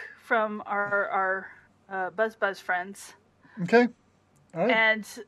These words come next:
Speaker 1: uh, actually, thinking about it, with the Cyclopses and the trolls being so big, that silk would actually be, you know, like, their size.
Speaker 2: Mm-hmm. Mm-hmm. Yeah.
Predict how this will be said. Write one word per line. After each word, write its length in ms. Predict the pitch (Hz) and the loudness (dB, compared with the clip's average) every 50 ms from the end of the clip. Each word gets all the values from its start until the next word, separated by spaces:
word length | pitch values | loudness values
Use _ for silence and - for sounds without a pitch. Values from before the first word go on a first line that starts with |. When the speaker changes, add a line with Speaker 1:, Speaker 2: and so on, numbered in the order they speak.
| _ - 233 | _ -2 0
Speaker 1:
uh, 380 | 226 220 214 214 208 214 208 214 - - - - - - | 2 4 4 4 4 2 0 -4 -10 -20 -20 -18 -8 -2
actually, 680 | - 247 320 381 - - - 415 349 277 247 202 190 - _ _ _ - _ _ - - | 2 4 4 4 4 4 4 4 6 6 6 4 4 -2 _ _ _ -20 _ _ -4 2
thinking 400 | 262 262 262 262 330 330 320 330 | 2 2 2 2 -4 -2 0 2
about 300 | - 311 311 320 339 381 | 4 6 8 6 6 4
it, 200 | 427 - - _ _ _ _ - 233 | 2 -2 -4 _ _ _ _ -6 -2
with 160 | 247 262 262 | -2 -2 0
the 80 | 269 240 | -2 -4
Cyclopses 800 | - - 262 254 262 - 320 277 277 - - 330 311 294 302 - | 0 2 2 2 4 4 2 2 2 0 -2 -8 -8 -8 -8 -6
and 220 | - 233 233 233 226 | -4 -4 -4 -4 -4
the 40 | 214 | -6
trolls 340 | - - 240 240 277 269 | -4 -2 -2 -2 -2 -4
being 320 | - - 240 240 247 262 254 | -8 -8 -6 -6 -6 -6 -6
so 200 | - - 254 220 | -4 -2 -2 -2
big, 340 | 202 214 202 226 277 302 - _ - | -2 -4 -4 -4 -4 -6 -6 _ 2
that 260 | 240 247 285 - - | 4 4 4 4 0
silk 500 | - - - - 240 233 277 - - - | -12 -14 -8 -4 0 0 0 -2 -2 -2
would 140 | 247 233 226 | 0 2 4
actually 540 | 226 233 226 - - - 269 240 226 233 | 4 2 2 -2 -12 -8 -6 -6 -6 -6
be, 580 | 214 185 220 214 214 214 220 220 214 214 208 190 | -6 -6 -6 -4 -4 -4 -4 -6 -8 -10 -12 -10
you 120 | - 214 202 | -8 -6 -2
know, 260 | 202 190 190 180 175 - _ 208 | -2 -2 -2 -4 -6 -12 _ -8
like, 180 | 196 180 - - _ _ _ - | -8 -8 -8 -12 _ _ _ -4
their 160 | 185 180 180 | -2 -2 -2
size. 500 | - - 190 - - - - - - - _ _ _ _ _ _ _ _ _ _ _ _ _ _ _ _ _ - | -2 -4 -4 -4 -4 -6 -10 -14 -20 -20 _ _ _ _ _ _ _ _ _ _ _ _ _ _ _ _ _ 4
Speaker 2:
Mm-hmm. 320 | 247 262 240 269 294 285 247 - _ - 202 | 6 8 8 8 6 4 0 -2 _ -10 -6
Mm-hmm. 180 | 185 180 220 226 220 _ _ - - | -4 -4 -4 -4 -6 _ _ -10 -6
Yeah. 200 | 170 202 220 175 | -4 -4 -4 -4